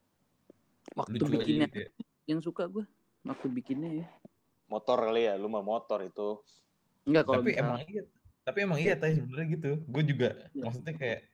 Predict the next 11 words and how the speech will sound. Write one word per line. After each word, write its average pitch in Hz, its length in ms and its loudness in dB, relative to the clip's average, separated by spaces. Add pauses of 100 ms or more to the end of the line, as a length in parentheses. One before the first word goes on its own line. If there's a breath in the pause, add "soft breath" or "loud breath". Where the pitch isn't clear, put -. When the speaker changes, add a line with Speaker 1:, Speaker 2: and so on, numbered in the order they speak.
(220)
Speaker 2:
proses, 127 480 2 (240)
proses, 127 380 0 (180)
misalnya 135 380 0
kan 160 160 2
gue 156 280 2
demen 113 320 0 (140)
ini 110 200 0
ya, 110 120 -2 (380)
action 107 240 -2
figure 101 340 0
ya. 113 160 2